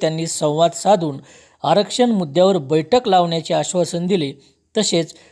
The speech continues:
रासपचे अंगद देवकते, प्राध्यापक शिवाजीराव बंडगर, बाळासाहेब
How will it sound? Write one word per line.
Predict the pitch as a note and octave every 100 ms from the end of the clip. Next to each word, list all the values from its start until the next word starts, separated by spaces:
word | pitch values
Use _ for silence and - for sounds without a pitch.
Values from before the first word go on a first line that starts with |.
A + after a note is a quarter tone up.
| _ _
रासपचे | D3 F3+ - A3+ - A#3
अंगद | G#3 F3+ E3 D#3+
देवकते, | C#3 E3 D#3+ F#3 G3 F#3+
प्राध्यापक | F#3+ D#3 D3 E3+ - -
शिवाजीराव | - E3+ E3 D#3+ E3
बंडगर, | C#3 D3+ D#3 D#3 F3+
बाळासाहेब | D3+ D3+ D#3 -